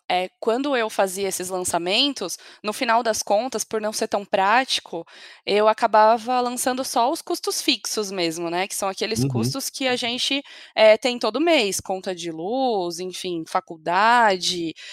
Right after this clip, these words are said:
Speaker 1: é, um custo com transporte público, entre outros. E aí os gastos do dia a dia eu acabava deixando passar.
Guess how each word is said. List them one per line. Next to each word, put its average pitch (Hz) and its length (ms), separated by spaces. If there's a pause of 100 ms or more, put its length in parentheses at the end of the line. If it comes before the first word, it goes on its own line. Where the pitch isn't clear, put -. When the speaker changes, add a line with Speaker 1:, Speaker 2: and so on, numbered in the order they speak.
(160)
Speaker 1:
é, 180 340
um 185 160
custo 190 380
com 180 280
transporte 180 640
público, 196 1120
entre 196 320
outros. 208 480 (400)
E 262 100
aí 320 200
os 320 180
gastos 233 440
do 233 80
dia 233 220
a 233 60
dia 233 280
eu 320 60
acabava 269 380
deixando 269 380
passar. 294 480